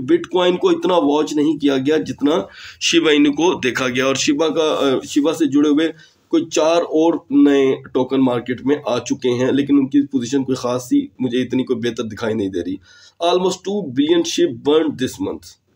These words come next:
ठीक है। अगर हम इस महीने की बात करें दिसंबर की, तो दो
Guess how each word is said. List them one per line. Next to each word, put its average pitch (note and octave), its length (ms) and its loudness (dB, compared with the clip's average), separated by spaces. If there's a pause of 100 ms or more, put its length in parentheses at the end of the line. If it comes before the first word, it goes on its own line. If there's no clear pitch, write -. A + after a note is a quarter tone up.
(160)
ठीक B2+ 160 -4
है। D#3+ 120 0 (360)
अगर C#3+ 200 2
हम E3 240 0
इस E3 160 -4
महीने D#3 360 4
की E3+ 140 -4
बात D3+ 280 -2
करें D#3 200 2
दिसंबर C#3 420 0
की, D#3 140 -4 (420)
तो E3 80 4
दो D#3 640 0